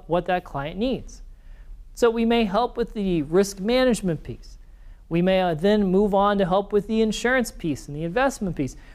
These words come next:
We're doing a lot of the puzzle, but not everything.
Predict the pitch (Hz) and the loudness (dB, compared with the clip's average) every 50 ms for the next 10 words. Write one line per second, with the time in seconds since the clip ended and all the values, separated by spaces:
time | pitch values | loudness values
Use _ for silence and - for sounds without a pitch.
0 | - - 208 247 269 247 311 320 320 294 254 - - - - 214 214 226 240 247 | -4 0 2 2 4 4 4 4 4 2 0 -4 -6 -2 0 2 2 2 2 2
1 | 262 285 311 339 349 320 269 240 262 240 - - - 294 330 349 359 240 - 220 | 4 4 4 4 4 2 2 2 0 0 0 -2 0 2 2 2 2 2 2 2
2 | 196 190 185 175 175 - - - - - 185 180 185 196 202 214 226 240 240 208 | 2 2 2 0 -2 -8 -14 -18 -10 -6 -6 -4 -2 0 0 2 2 2 0 -2
3 | - - - - - - - - 233 240 233 208 214 185 - - - - | -6 -14 -20 -20 -20 -20 -4 0 0 0 2 0 -2 -2 -4 -6 -14 -20